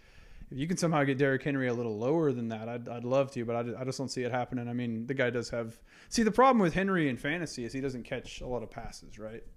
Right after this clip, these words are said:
So you only get the rushing yards. And like you said, I think he's gonna have more help this year. So I'm kind of devaluing him because, you know, he's only gonna have sixteen hundred rushing yards, which is, you know, only, right? I mean, that's still gonna be, like, a top fifteen ever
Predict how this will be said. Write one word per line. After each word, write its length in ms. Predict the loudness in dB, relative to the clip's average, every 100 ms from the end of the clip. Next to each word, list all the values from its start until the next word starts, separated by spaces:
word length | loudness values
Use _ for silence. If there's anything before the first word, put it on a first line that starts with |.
| -20 _
So 140 | -14
you 200 | -8 -8 0
only 320 | 2 4 2
get 120 | 0
the 100 | -2
rushing 360 | -2 -2 -4 -10
yards. 360 | -10 -14 -14 -8
And 100 | -4
like 160 | -2
you 140 | -2 -2
said, 200 | -2 -2
I 60 |
think 140 | -2 -4
he's 100 | -2
gonna 160 | -2
have 120 | -2
more 140 | -2 0
help 240 | 2 0
this 220 | -2 -8
year. 200 | -8 -10 -14 -20 -20 -20
So 140 | -2 0
I'm 80 | 4
kind 280 | 4 6
of 240 | 6 4 -2 -6 -4 -2
devaluing 680 | 2 6 8 8 8 6 4
him 240 | 2 0 0
because, 460 | 0 0 -2 -4 -10 -18 0
you 80 | 2
know, 240 | 4 0 -6 -18 _ _ -2
he's 120 | -2 4
only 320 | 6 8 6
gonna 160 | 4 2
have 180 | 2 0
sixteen 400 | -4 -6 -4 -4
hundred 260 | -2 -4
rushing 320 | -4 -4 -4 -8
yards, 320 | -8 -8 -4
which 200 | -4 -4
is, 260 | -8 -8
you 120 | -6 -4
know, 280 | -4 -6 -8 _ _
only, 380 | 0 2 0 -4
right? 260 | -4 -4
I 60 | -4
mean, 140 | -4
that's 120 | -4 -2
still 200 | 2 2
gonna 160 | 2
be, 100 | 0
like, 160 | -2 -2
a 80 | -4
top 360 | -2 -4 -8 _
fifteen 400 | -6 -6 -2 -2
ever 420 | 0 0 0 -2